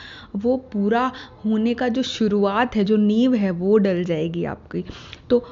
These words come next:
उसके लिए आप वो वाला वीडियो देखिए, मैं यहाँ पर उसका लिंक भी दे दूँगी, आप उसको क्लिक करके देख सकते हो। वहाँ पे मैंने सेवन डेज़ के लिए सेवन टास्क बताया, बहुत ही ईजी डुएबल टास्क है।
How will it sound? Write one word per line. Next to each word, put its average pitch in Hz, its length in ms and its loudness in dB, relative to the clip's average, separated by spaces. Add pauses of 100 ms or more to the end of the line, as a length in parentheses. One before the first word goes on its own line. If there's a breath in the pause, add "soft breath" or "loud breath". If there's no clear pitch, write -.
(120 loud breath)
उसके 262 340 2
लिए 247 220 2
आप 202 380 -6
वो 196 60 0
वाला 214 200 0
वीडियो 196 280 0
देखिए, 185 340 -4 (140)
मैं 196 120 0
यहाँ 190 160 0
पर 196 120 -4
उसका 190 200 -6
लिंक 185 240 0
भी 220 60 6
दे 196 100 4
दूँगी, 180 180 -2
आप 180 140 -2
उसको - 180 -8
क्लिक 196 260 -2
करके 196 240 -6
देख 185 200 -2
सकते 196 260 -6
हो। 208 200 -4 (340 loud breath)
वहाँ 233 200 2
पे 247 120 0
मैंने 233 260 -2
सेवन 220 500 0
डेज़ 208 240 0
के 208 100 -4
लिए 202 120 0
सेवन 208 440 -2
टास्क 175 460 -8
बताया, - 340 -10 (380 loud breath)
बहुत 226 400 4
ही 240 120 4
ईजी 226 340 2 (280)
डुएबल 233 560 10
टास्क 180 400 -6
है। 175 120 -8